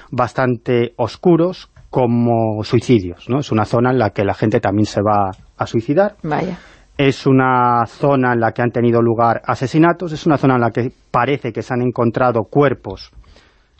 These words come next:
Speaker 1: eh, algunos que todavía no han sido identificados, y aparte de todo esto, pues es un epicentro de toda clase de fenómenos paranormales. Según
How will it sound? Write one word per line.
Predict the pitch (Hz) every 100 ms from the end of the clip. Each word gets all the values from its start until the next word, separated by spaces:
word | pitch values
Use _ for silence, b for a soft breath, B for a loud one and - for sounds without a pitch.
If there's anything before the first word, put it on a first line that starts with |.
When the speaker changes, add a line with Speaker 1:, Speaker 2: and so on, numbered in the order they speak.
| -
Speaker 1:
eh, | 135 120 110 104 95 - _ - -
algunos | 123 123 131 147 113 -
que | 113
todavía | 123 110 113 135 90 - B B
no | 127 127
han | 123
sido | - 135 123 123 123 127 - -
identificados, | 151 135 131 151 170 156 180 170 175 - -
y | 139 127
aparte | 123 165 147 127 - 104
de | 104
todo | 104 147 165 180
esto, | - - 175 _ _
pues | - 123 -
es | 143 147 - -
un | 143
epicentro | 143 151 147 156 147 160 160 -
de | 135 117 110
toda | 147 147 143
clase | - 143 139 - 165 B B B -
de | 120
fenómenos | - 117 123 131 123 113 107 98 - - -
paranormales. | 127 117 107 104 104 92 95
Según | 110 104 131 131